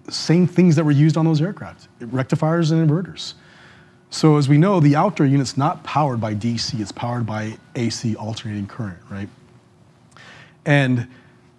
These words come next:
an inverter converts D C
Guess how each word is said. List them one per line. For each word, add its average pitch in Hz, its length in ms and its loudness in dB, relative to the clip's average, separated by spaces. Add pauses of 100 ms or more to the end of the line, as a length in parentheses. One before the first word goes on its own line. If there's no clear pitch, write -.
(760)
an 147 80 2
inverter 139 800 2 (420)
converts 131 560 2
D 127 400 0
C 113 500 -4